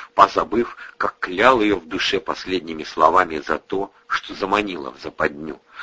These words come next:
«Правда, похоже, не по своей воле». Потом он почувствовал на себе взгляд, вскинул голову и обнаружил, что она стоит в дверном проеме со связанными руками и ногами,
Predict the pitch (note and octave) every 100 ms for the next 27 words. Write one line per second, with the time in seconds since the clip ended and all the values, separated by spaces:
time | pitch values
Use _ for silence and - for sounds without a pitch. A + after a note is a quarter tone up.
0 | - - - B2+ F#3+ D#3 B2 - G#2+ -
1 | D3+ - - _ G2+ - A#2 - A2+ G#2+
2 | A2 G#2 - C2+ E2+ E2 B1+ - _ _
3 | _ - - D#3+ C3 F2 F2+ - - -
4 | - F2 D#2+ C#2+ - D2+ C#2 C#2+ F#2+ G2+
5 | G#2+ - - - - - C3 G#2+ F#2 D#2+
6 | G#2 A#2+ G#2 C#2+ - - - G#2 G2 F#2
7 | E2 F#2+ A2 - C#2 - - - - G#2+
8 | A2 G#2 - G#2+ A#2+ E2 D#2 G2+ A2+ G#2
9 | - E2+ F#2 F#2 A2 E2+ - - - -
10 | A#2 - C3+ C3 F2+ D2 D#2 E2 F#2+ -
11 | A#2 F2 C#2+ F2 F#2+ - G#2 G2 C#2+